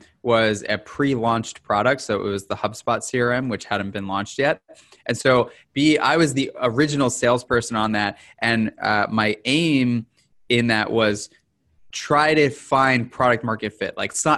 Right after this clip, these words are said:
find people who will buy this thing. And so coming from the background of customer support and product management, I, I was able to better frame my feedback for, for the rest of the product team for sure. When it comes to being a product person and dealing with the,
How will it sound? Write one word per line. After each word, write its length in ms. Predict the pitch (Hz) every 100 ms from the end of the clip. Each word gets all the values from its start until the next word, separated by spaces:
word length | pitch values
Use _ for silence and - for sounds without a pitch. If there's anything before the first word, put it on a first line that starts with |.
| 139
find 440 | - 151 165 156
people 300 | - 160 156
who 140 | 127 131
will 240 | 120 120
buy 260 | 104 107 117
this 240 | 104 -
thing. 320 | - 95 101 - _ - - - - _ _ _
And 120 | 131 113
so 240 | 131 117 - -
coming 280 | 147 156 131
from 140 | 143
the 40 |
background 440 | 127 127 127 127 117
of 60 |
customer 360 | 107 120 - 110
support 400 | - 104 117 113
and 100 | 104
product 320 | 120 110 107
management, 520 | 107 104 104 107 101 - - _ -
I, 260 | 127 123 -
I 140 | 127
was 160 | 127 127
able 220 | 139 131
to 100 | 131
better 400 | 107 120 127 120
frame 520 | - 120 117 120 131
my 180 | 147 143
feedback 560 | 143 151 156 156 160
for, 340 | - 123 113 113 - _
for 120 | -
the 100 | 117
rest 240 | 113 120 -
of 40 |
the 100 | 110
product 400 | - 110 110 110
team 200 | 123 110
for 120 | 104
sure. 420 | 98 - 110 175 - _
When 140 | - 143
it 60 |
comes 360 | 147 180 180 -
to 400 | - 147 143 123 123
being 280 | 139 143 143
a 80 | 131
product 320 | 143 127 123
person 540 | 131 123 120 120 117
and 200 | 110 113
dealing 320 | 110 120 117 110
with 160 | 110
the, 260 | 107 101